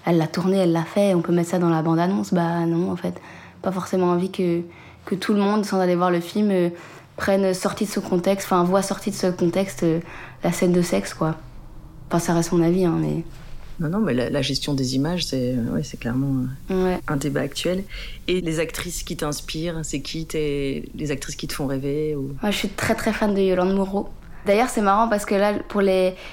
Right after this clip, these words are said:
Speaker 1: la, les Césars, là, on a déjeuné et il fallait choisir, euh, son parrain ou sa marraine. Et directement, je me suis dit, « Oh,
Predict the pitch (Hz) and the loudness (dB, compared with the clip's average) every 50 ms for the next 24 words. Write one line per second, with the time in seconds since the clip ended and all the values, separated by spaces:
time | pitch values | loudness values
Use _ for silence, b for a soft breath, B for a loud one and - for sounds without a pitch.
0 | B B B - 190 190 185 185 185 185 180 185 185 185 190 190 196 190 190 190 | B B B 0 2 2 2 2 2 0 0 0 0 0 0 0 2 2 2 2
1 | 196 - 202 190 190 202 208 202 196 185 180 180 175 175 175 180 196 196 185 196 | 2 2 2 4 4 4 4 4 4 4 4 4 4 4 4 4 4 2 4 4
2 | 190 202 208 226 240 - - 190 185 - - 185 190 202 196 - - 208 196 190 | 2 4 4 4 4 4 4 2 2 2 2 2 4 4 2 2 4 4 4 4
3 | 190 196 214 220 208 196 185 175 170 175 - B B B B B - - 190 175 | 4 4 4 4 4 4 4 4 4 2 0 B B B B B 0 0 2 4
4 | 180 180 202 208 196 185 - 190 180 170 165 180 214 269 330 - B B B B | 4 4 4 2 2 2 2 2 4 4 4 2 2 0 -2 -6 B B B B
5 | B B B B B B - 196 190 185 185 196 226 220 247 240 - 262 269 277 | B B B B B B 0 0 2 2 2 2 2 2 2 2 2 2 2 4
6 | 269 247 214 - 226 208 214 214 214 - 285 294 269 | 4 2 2 2 2 2 2 2 2 0 0 0 -2